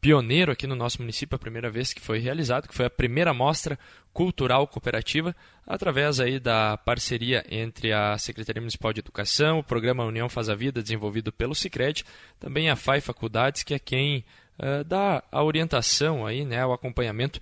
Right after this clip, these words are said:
às atividades desenvolvidas pelo programa A União Faz a Vida. Secretária Geni, uma satisfação tê-la aqui no programa da Prefeitura hoje pra falar, então,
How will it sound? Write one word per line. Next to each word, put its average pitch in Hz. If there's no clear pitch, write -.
às 123
atividades 127
desenvolvidas 131
pelo 143
programa 135
A 113
União 123
Faz 135
a 131
Vida. -
Secretária 170
Geni, 170
uma 202
satisfação 170
tê-la 160
aqui 156
no 151
programa 131
da 135
Prefeitura 185
hoje 160
pra -
falar, 135
então, 160